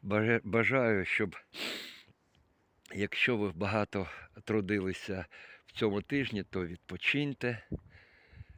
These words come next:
Не треба, е, старатись осягнути неосяжне,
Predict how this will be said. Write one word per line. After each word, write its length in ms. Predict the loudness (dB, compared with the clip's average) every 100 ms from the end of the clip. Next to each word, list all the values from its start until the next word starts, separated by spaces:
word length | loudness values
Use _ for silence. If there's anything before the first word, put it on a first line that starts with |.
| -20 _ _ -20 -20 _ -20 -20 -20 -20 -20 -16 0
Не 380 | 4 6 6 2 -4 -10 -2
треба, 760 | 4 4 4 2 2 0 -8 -2
е, 500 | 2 4 2 0 -2 -8 -20 _ _ _ _ _ _ _ _ _ _
старатись 760 | -6 2 4 4 4 -2 -4 -8
осягнути 680 | -6 -2 0 2 0 0 0
неосяжне, 800 | 0 -2 2 4 6 4 -4